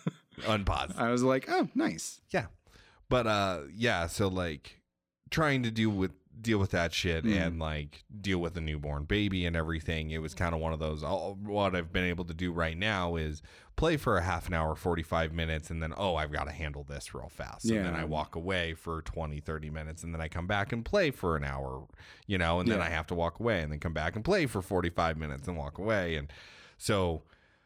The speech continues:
Speaker 2: I just need that time.
Speaker 1: Mm-hmm.
Speaker 2: And we're getting there. We're getting close to it. Um, but yeah, I'm probably about another month out <laughs>
Speaker 1: <laughs>
Speaker 2: um, before I can really probably just, like,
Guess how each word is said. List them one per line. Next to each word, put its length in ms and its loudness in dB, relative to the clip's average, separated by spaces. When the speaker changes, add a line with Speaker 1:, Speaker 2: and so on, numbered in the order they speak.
Speaker 2:
I 120 0
just 240 -2
need 240 2
that 240 -2
time. 480 -10
Speaker 1:
Mm-hmm. 540 6
Speaker 2:
And 320 2
we're 120 4
getting 340 4
there. 360 -6
We're 140 2
getting 240 4
close 380 4
to 160 0
it. 140 -8
Um, 560 -2
but 300 0
yeah, 340 -2
I'm 220 -8
probably 260 -2
about 200 -4
another 280 -6
month 320 -6
out 220 -6
<laughs> 800 2
Speaker 1:
<laughs> 400 -8
Speaker 2:
um, 400 2
before 300 2
I 60 4
can 180 -4
really 280 0
probably 400 2
just, 240 -4
like, 260 -4